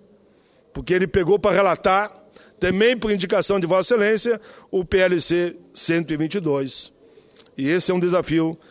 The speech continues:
que nós estamos construindo, dialogando com todos, na linha de um trabalho iniciado pela nossa querida ministra Marta Suplicy. Estamos dialogando com todos, mas acredito que vamos aprovar também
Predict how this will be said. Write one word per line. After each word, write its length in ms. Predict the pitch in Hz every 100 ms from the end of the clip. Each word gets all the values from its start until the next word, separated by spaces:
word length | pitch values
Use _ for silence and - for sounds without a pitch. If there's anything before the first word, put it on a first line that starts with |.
| _ -
que 80 |
nós 200 | 156 165
estamos 260 | 190 185 165
construindo, 720 | 202 220 - 196 170 165 160 - - -
dialogando 580 | 139 175 175 170 208 190
com 160 | 202 185
todos, 680 | - 190 185 202 - - - - - _ _
na 180 | 214 240
linha 520 | 226 262 240 156 120 107 123 _ _ _ _ -
de 100 | 160
um 100 | 202
trabalho 420 | 208 165 208 214
iniciado 600 | 196 156 185 180 180 170
pela 520 | - - 175 185 175
nossa 320 | 156 160 160
querida 520 | 156 147 139 156 165 147 - - _ -
ministra 640 | 135 151 143 151 - 151
Marta 480 | 131 143 143 - 143
Suplicy. 800 | - - 170 147 131 - 123 95 - - -
Estamos 300 | - 214 226
dialogando 420 | 226 220 202 220 208
com 160 | 185
todos, 500 | - 180 139 - - - _
mas 160 | - 147
acredito 460 | 175 147 139 170
que 60 | 180
vamos 260 | 156 180 156
aprovar 420 | 147 156 160 156
também 580 | - 208 180 208 214